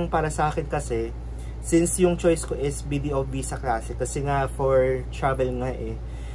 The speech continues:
Um, bihira lang din ako mag-shopping, ah, depende lang sa mga sales, sa mga ganyan. So, ayun. I think the reason why kung bakit ano, um, dalawa yung pinapadala ng, dalawang credit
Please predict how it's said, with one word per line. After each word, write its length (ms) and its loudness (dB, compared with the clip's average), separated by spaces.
Um, 320 4
bihira 400 4
lang 160 2
din 80 2
ako 240 0
mag-shopping, 640 -2
ah, 240 2
depende 400 0
lang 80 0
sa 160 -2
mga 240 0
sales, 320 -2
sa 80 -6
mga 400 -2
ganyan. 320 -4
So, 320 0
ayun. 400 -4
I 160 6
think 160 4
the 80 6
reason 320 6
why 160 4
kung 80 2
bakit 320 4
ano, 480 0
um, 720 0
dalawa 400 6
yung 80 2
pinapadala 560 2
ng, 220 0
dalawang 320 6
credit 240 4